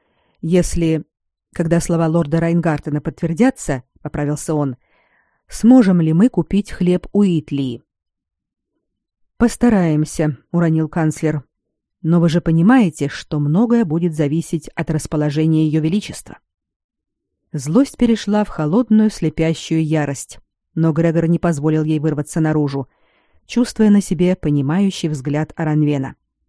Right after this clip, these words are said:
Снова деньги, проклятые деньги, цена чести и жизни многих людей.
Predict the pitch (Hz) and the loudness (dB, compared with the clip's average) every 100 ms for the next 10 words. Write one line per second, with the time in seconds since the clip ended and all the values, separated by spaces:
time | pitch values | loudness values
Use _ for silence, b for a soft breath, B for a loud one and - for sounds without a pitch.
0 | _ _ _ _ - - 175 175 160 143 | _ _ _ _ -6 0 2 2 0 0
1 | 160 151 143 139 - _ _ _ 185 175 | 0 0 -2 -6 -16 _ _ _ -4 -2
2 | 185 196 190 185 175 151 165 156 143 147 | 0 0 0 0 -2 0 0 0 0 -4
3 | 127 _ _ _ _ - - 160 147 - | -12 _ _ _ _ -10 -2 -2 -2 -2
4 | 226 233 - 214 214 - _ _ _ _ | -2 -2 -4 -2 -2 -2 _ _ _ _
5 | - 240 180 202 208 190 190 151 151 147 | 0 2 4 2 2 2 2 2 0 0
6 | 156 165 151 135 147 123 | -4 -2 -2 -2 -4 -4